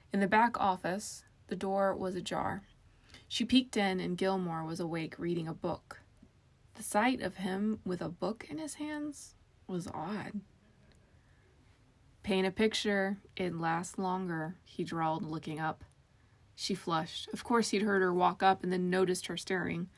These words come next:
If he could hear her heart pounding from feet away, then her footsteps must be like shouts. "I, I didn't know you could read," she replied without thinking.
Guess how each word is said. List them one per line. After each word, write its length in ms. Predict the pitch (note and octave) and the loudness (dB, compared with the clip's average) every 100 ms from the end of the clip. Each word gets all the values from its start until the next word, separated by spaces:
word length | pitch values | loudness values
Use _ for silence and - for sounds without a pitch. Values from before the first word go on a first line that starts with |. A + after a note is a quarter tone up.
| - - - - | -20 -20 -20 4
If 140 | G#3+ | 6
he 100 | C#4+ | 8
could 140 | C#4+ B3 | 6 4
hear 200 | C4+ C#4 | 6 4
her 160 | G#3+ | 2
heart 260 | G#3+ G#3 - | 2 0 2
pounding 380 | A3 A#3 A#3 A3 | 2 2 2 -2
from 180 | G3 | -4
feet 260 | F#3 G#3 G#3 | -2 -2 0
away, 360 | G3 F3+ F3 F#3+ | 0 0 0 0
then 160 | F#3 | 0
her 260 | F#3 F3 G#3 | -4 -2 -2
footsteps 540 | G#3 - - - - | -2 -6 -6 -8 -6
must 180 | F3+ F#3 | -6 -6
be 120 | - | -4
like 200 | - - | -6 -6
shouts. 540 | - F#3+ E3+ - - - _ - _ - - - - | -6 -2 -2 -4 -12 -14 _ -20 _ -20 -20 -20 -8
"I, 380 | - B3 A#3+ G#3 - - A3 - - | -2 4 4 4 0 -12 -12 -10 -4
I 60 | A3+ | 0
didn't 100 | A#3 | 2
know 80 | |
you 160 | A#3+ A#3+ | 4 2
could 220 | A#3+ F#3+ | 2 0
read," 400 | G3+ E4+ - - - - | 2 4 4 0 -10 -12
she 200 | - - | -10 -6
replied 380 | F3 - E3 D#3+ | -8 0 2 2
without 320 | E3 D#3+ - | 0 -4 -2
thinking. 440 | - C#3 E3+ G3+ | -6 -4 -4 -4